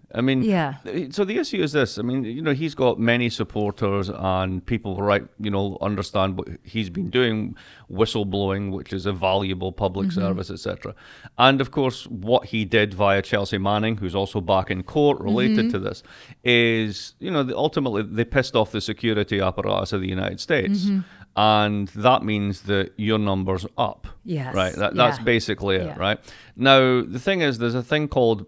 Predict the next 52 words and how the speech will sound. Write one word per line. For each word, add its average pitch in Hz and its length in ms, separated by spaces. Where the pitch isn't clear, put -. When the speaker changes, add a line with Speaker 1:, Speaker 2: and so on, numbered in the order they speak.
Speaker 1:
Britain 95 580
in 101 140
the 98 40
middle 98 320
of 90 160
all 95 140
Speaker 2:
<laughs> 95 40
Speaker 1:
this. 101 120
And 117 320
Britain 160 320
basically 139 380
banged 107 360
him 107 120
up - 120
for 104 120
twelve 101 340
months 98 300
because 98 380
he 120 140
was 104 140
not 104 340
meant 104 360
to 110 120
run 101 220
away 98 220
to - 120
the 95 200
embassy. 95 580
Speaker 2:
Uh-huh. 170 320
Speaker 1:
And 107 120
he 107 60
cost 117 340
the 113 60
British 98 320
taxpayer 101 500
millions 101 500
of 92 120
dollars 95 520
guarding 98 560
him 92 160
and 92 140
stuff 92 220
like 90 160
this. 95 140
So 117 200
they 139 120
banged 135 320
him 110 120
up 92 100
for 104 80
twelve 98 240
months. 90 220